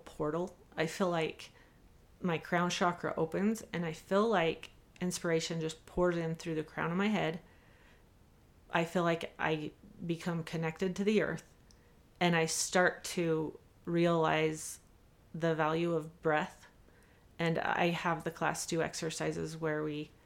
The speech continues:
draw the breath in, and as we circle our hips and, and, you know, move our body in circular motions, I encourage them to create space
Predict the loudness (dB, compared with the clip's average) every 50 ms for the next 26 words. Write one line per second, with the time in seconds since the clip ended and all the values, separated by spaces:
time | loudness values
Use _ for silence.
0 | -20 -20 -20 -20 -20 -20 -20 _ -20 -20 -20 -20 -14 -10 -4 0 4 6 6 6
1 | 4 4 2 2 2 2 -2 -6 -4 -2 0 0 0 0 0 0 0 0 0 -2
2 | -2 -2 -4 -4 -4 -4 -4 -2 0 0 0 0 0 -2 -2 -2 -4 -2 -4 -8
3 | -8 -6 -4 -4 -4 -4 -6 -6 -8 -6 -4 -4 -2 -2 -4 -6 -6 -6 -6 -4
4 | -4 -2 -2 -2 -2 -2 0 0 0 0 2 0 0 2 0 -2 -2 -4 -4 -6
5 | -6 -6 -4 -4 -4 -4 -4 -4 -6 -6 -6 -8 -6 -6 -4 -6 -6 -6 -8 -6
6 | -4 -4 -4 -4 -4 -6 -8 -6 -6 -6 -8 -10 -8 -6 -6 -6 -6 -8 -16 -20
7 | -20 -20 -20 -20 -20 -20 -12 -4 0 2 2 2 2 0 -2 -6 -8 -6 -6 -6
8 | -4 -4 -4 -2 -2 -4 -6 -6 -8 -8 -10